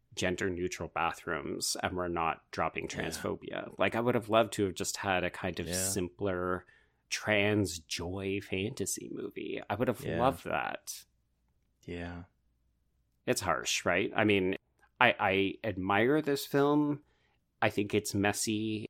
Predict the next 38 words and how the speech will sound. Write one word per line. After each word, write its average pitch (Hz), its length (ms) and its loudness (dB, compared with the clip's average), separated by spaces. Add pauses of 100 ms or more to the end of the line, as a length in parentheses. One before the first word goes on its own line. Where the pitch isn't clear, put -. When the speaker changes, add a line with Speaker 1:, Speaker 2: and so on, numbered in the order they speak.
(100)
Speaker 1:
and 101 160 4
I 92 100 4
think 98 500 0
it 95 180 2
is 90 140 -2
trying 92 280 2
to 95 120 -4
do 95 200 -2
two 98 240 -4
things, 90 400 0
and 92 100 -2
as 87 160 -4
a 90 60 -10
result, 87 360 -4
it - 60 -14
doesn't 87 280 -2
do 85 160 -2
either 85 240 -2
one 85 220 -4
of 80 100 -6
them 82 460 -4
justice. - 680 -4 (580)
But 98 120 2
I'm 101 160 2
happy 107 500 2
that 110 400 2
the 104 200 0
effort 110 340 2
was 104 200 -4
made, 120 280 2
because 101 300 -2
I 92 100 4
would 92 240 0
love 92 280 2
for - 160 -2
this 92 240 -2
to 101 100 0
be 95 420 -2